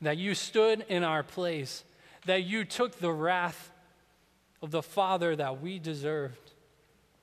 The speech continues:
and you took it on yourself so that we may be ready,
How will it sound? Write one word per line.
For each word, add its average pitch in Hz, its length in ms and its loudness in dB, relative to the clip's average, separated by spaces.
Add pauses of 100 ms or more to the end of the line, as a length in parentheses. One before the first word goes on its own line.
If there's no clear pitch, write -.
(320)
and 147 120 -2
you 156 80 0
took 185 240 -2
it 180 80 2
on 175 160 4
yourself 151 640 -2 (720)
so 208 500 -2
that 131 380 -4 (540)
we 156 320 -2
may 151 220 -2
be 139 180 -8
ready, 123 440 -12